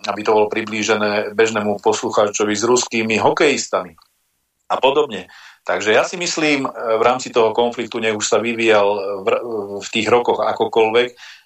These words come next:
že tá morálka a pocit tej istoty, že áno, ideme bojovať za správnu vec, bola, bola u Rusov obrovská, u Ukrajincov takisto,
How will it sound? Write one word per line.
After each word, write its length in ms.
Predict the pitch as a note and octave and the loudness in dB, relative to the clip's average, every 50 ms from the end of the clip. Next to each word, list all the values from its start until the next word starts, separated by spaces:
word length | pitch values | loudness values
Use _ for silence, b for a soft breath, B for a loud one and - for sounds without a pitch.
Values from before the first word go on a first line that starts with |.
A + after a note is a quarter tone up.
| B _ | B _
že 420 | G2 F#2 F#2+ G#2 G2 F#2 F#2 - - - | -10 -4 0 0 0 0 -2 -4 -2 0
tá 160 | G2 F2 E2 | 0 0 0
morálka 640 | E2 F2 G#2 C3 D3 D3+ D3 D3 D3 C#3+ D3 C3+ A2 | 0 0 2 2 2 2 2 0 0 0 0 -2 0
a 160 | F2+ F#2 E2 | -2 -4 -6
pocit 480 | - _ B2+ C3 C3 - C#3 C3+ A#2+ - - | -2 _ -2 -2 0 -2 -6 -8 -8 -6 -2
tej 240 | B2 A2 G#2 G#2 - | -2 -2 -2 -2 -6
istoty, 880 | - C#3+ D3 D3 - - - C3 A#2 - - - A2 A2+ A#2 A#2+ A#2+ | -6 -4 -4 -4 -4 0 0 0 0 0 -2 -4 -2 -2 0 0 0
že 160 | G#2+ G#2 G2+ G2+ | 0 0 2 2
áno, 240 | G#2+ A2+ A#2+ A#2+ | 2 0 0 -2
ideme 400 | A2 A2 A2 A2+ A#2+ A2+ A2 G#2 | -4 -4 -4 -4 -4 -4 -4 0
bojovať 720 | G2 G#2+ G#2+ A2 A2+ A2 A2 A2+ A2+ A#2 - G2 G2+ G#2+ G2+ | 2 4 4 6 6 4 4 4 2 0 -4 -12 -14 -14 -8
za 400 | F#2 G#2 G2 G2 G2 G2 F#2+ - | -2 0 2 2 2 2 0 -2
správnu 480 | - - - G#2+ G#2+ A2 A2 A2 A2 G2+ G#2 | -4 -2 0 0 0 0 0 -2 -4 0 0
vec, 240 | G#2+ G#2+ G#2+ - - G2+ | 0 0 0 -4 -10 -6
bola, 420 | F#2+ G#2 G2+ G2 G2 F#2+ G2 F#2+ B B B B B B _ _ _ _ | -4 0 2 2 2 2 0 -4 B B B B B B _ _ _ _
bola 480 | _ G2+ F#2+ A2 A2 G#2+ G2+ G2+ G#2 - - _ _ _ _ _ | _ _ -4 0 0 2 2 0 -2 -4 -10 _ _ _ _ _
u 160 | - C#3 C#3+ | -8 -6 -4
Rusov 400 | D3 C#3+ - - C3 A#2 G#2+ G2+ | -2 -4 -2 0 2 2 2 0
obrovská, 880 | F#2+ F#2 F2+ F2+ F2 F#2 F2+ - - - F#2+ F#2 F#2+ G#2+ A2+ A2+ - _ _ | -2 -4 -4 -4 -4 -4 -6 -8 -4 -2 0 0 0 0 -2 -6 -10 _ _
u 160 | - A2+ B2 B2+ | -4 -4 -2 0
Ukrajincov 540 | B2+ C#3+ C#3+ C#3 C#3+ D3 - - D#3+ D3+ | 2 2 2 2 2 -2 -2 -2 -2 0
takisto, 500 | C#3+ C3+ C#3+ C#3+ A2 G#2+ - - - - | 2 0 0 0 -2 -6 -8 -6 -4 -2